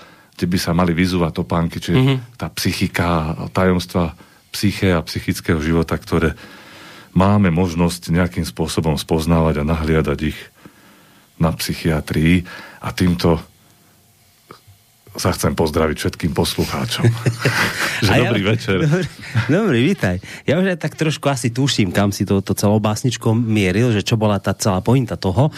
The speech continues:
Speaker 2: A však to nám povieš v relácii, lebo však nakoniec celá relácia bude vlastne tak trošku tomu aj určená. Ehm, no, ja som mal v pláne, že začne tak, že vieš, že máme november, nedávno sme boli na hroboch blízkych,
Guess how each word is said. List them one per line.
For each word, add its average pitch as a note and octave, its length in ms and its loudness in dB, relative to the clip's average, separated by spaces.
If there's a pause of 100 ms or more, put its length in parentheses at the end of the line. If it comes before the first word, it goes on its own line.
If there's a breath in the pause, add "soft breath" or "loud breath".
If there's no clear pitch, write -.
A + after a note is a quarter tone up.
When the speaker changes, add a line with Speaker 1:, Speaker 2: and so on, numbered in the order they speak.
(240 loud breath)
Speaker 2:
A A#2 100 0
však - 140 -2
to A#3 100 2
nám F3+ 80 0
povieš C3+ 320 0
v B2+ 80 2
relácii, A#2 320 -2
lebo G#2+ 140 0
však A2 160 0
nakoniec A2+ 340 2
celá G#2+ 240 2
relácia G#2 400 0
bude A2+ 560 0
vlastne G2+ 380 0
tak G#2 180 -2
trošku A2+ 380 -4
tomu A2+ 260 4
aj G#2 160 0
určená. F#2+ 800 2 (1200 loud breath)
Ehm, C3+ 320 2
no, E3 320 0 (640 loud breath)
ja A3 160 2
som A#3 160 -6
mal F#3 80 -2
v - 80 -14
pláne, F#3+ 300 0
že C#3 260 -2 (880)
začne D#3+ 420 0
tak, C3+ 160 0
že B2 80 -2
vieš, B2+ 160 2
že A2+ 140 2
máme B2 260 2
november, A#2 560 0 (480 loud breath)
nedávno A#2+ 320 2
sme A#2 160 -2
boli G2+ 220 -2
na G2+ 140 2
hroboch G#2 400 0
blízkych, G2+ 600 0